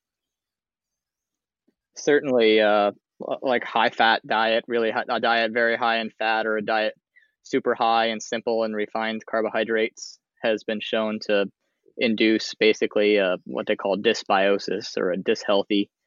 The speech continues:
gut microbiome. Um, and, and so certainly avoiding,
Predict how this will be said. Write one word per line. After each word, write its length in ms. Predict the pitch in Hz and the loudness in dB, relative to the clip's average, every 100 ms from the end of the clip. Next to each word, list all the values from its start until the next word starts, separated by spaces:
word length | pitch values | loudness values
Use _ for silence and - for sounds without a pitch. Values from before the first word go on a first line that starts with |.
| _ _ - - - | _ _ -20 -6 0
gut 160 | 107 | 0
microbiome. 760 | 135 110 110 98 107 107 107 127 _ _ - | 2 0 2 2 2 2 -2 -6 _ _ -8
Um, 500 | 90 101 95 87 92 - _ _ _ _ _ _ _ - - | -2 0 0 -2 -10 -16 _ _ _ _ _ _ _ -14 -14
and, 380 | - 120 104 98 | -6 -2 -2 -2
and 200 | 113 101 | -4 -4
so 200 | - 101 | -2 -2
certainly 460 | 98 110 98 104 98 | 0 -2 -2 -2 -2
avoiding, 500 | 80 101 98 95 | 0 0 0 -2